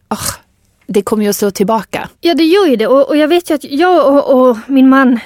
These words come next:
Speaker 2: Daniel gjorde ju någonting som vi kallade för den svenska deckarkartan redan tvåtusenåtta, tror jag. Där man då kan,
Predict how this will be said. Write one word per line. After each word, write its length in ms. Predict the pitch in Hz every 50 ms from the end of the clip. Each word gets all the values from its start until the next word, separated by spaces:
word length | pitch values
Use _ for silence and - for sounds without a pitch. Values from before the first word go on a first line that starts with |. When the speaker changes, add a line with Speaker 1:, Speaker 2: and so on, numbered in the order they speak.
| - _ _
Speaker 2:
Daniel 420 | 285 247 277 262 254 285 330 302
gjorde 220 | 269 254 240 214 226
ju 240 | 220 226 220 -
någonting 460 | - 190 240 240 226 226 220 - 240 214
som 120 | - 226
vi 60 | 220
kallade 300 | - - 240 226 214 214
för 140 | 208 - 220
den 160 | 208 220 220
svenska 300 | - - 240 220 - 240
deckarkartan 880 | 220 262 254 - - 220 214 - - 359 - - _ - - 156 151 - -
redan 400 | 214 214 202 190 180 - - -
tvåtusenåtta, 1120 | _ - - - 214 - - - - - - - - - - _ 254 - _ _ - 349
tror 220 | - - - - -
jag. 100 | - 247 - - - - - - - - -
Där 160 | - 240 226 226
man 220 | 226 220 208 208
då 140 | 208 202 202
kan, 360 | - - - 190 196 190 -